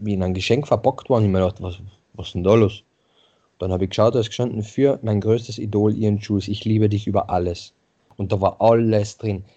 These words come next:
Einhorn-Shampoo, Einhorn-Armbänder, Regenbogen-Sticker, also eine komplette Schatztruhe, also mit nur Geschenk, so, obwohl ich das, das ist Wahnsinn. Und weil wir jetzt da dabei sind, ich hab, äh, vor kurzem,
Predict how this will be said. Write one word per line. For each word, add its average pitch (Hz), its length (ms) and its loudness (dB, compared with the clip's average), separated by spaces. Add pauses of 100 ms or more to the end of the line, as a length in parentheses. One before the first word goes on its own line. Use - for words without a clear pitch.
(120)
Einhorn-Shampoo, 107 1200 -2 (260)
Einhorn-Armbänder, 101 1800 0 (180)
Regenbogen-Sticker, 117 1000 -2
also 98 240 -2
eine 101 100 0
komplette 135 520 2
Schatztruhe, 143 600 2
also 127 160 -2
mit 135 180 -6
nur 180 240 4
Geschenk, 160 440 -2
so, 139 220 -4
obwohl 147 260 -2
ich 143 80 0
das, 131 220 0
das 127 80 -12
ist 104 260 -10
Wahnsinn. 117 480 -4 (320)
Und 120 400 -6
weil 117 160 4
wir 123 80 2
jetzt 110 160 -2
da 127 60 4
dabei 123 280 2
sind, 107 160 -4
ich 101 80 -4
hab, 117 280 -4
äh, 98 200 2
vor 104 180 -4
kurzem, 180 420 -4